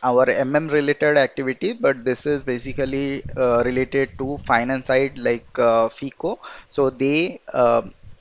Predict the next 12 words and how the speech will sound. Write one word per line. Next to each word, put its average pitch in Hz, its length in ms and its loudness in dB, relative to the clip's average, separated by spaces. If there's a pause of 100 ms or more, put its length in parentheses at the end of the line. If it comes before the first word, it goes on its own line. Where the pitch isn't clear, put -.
(140)
like, 127 300 0
they 147 160 2
create 139 400 -2
the 147 80 4
tax - 340 -4
codes 151 300 -4
and 127 460 0
it 147 160 -6
is 135 220 0
their 147 260 6
responsibility 135 840 -2
to, 135 300 -6